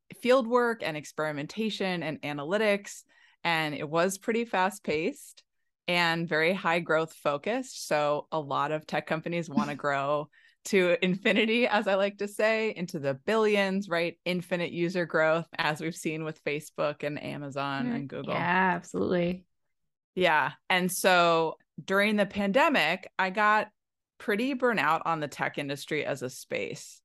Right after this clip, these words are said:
Speaker 1: So even though I had already started a company, was my own, working with tech companies in a consulting capacity,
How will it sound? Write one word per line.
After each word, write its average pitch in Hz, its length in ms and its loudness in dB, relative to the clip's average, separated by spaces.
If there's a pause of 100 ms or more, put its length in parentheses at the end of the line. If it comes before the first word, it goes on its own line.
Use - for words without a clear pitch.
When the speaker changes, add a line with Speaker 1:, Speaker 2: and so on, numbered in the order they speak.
(380)
Speaker 1:
So 160 540 2
even 294 240 0
though 320 80 2
I 240 100 4
had 208 180 -2
already 180 460 -2
started 170 720 0
a 156 120 -4
company, 165 720 -6 (500)
was 180 240 4
my 151 240 2
own, 190 400 0
working 170 320 -4
with 165 140 -6
tech 170 240 -6
companies 165 480 -6
in 151 100 -8
a 143 60 -10
consulting 156 560 -6
capacity, 196 800 -2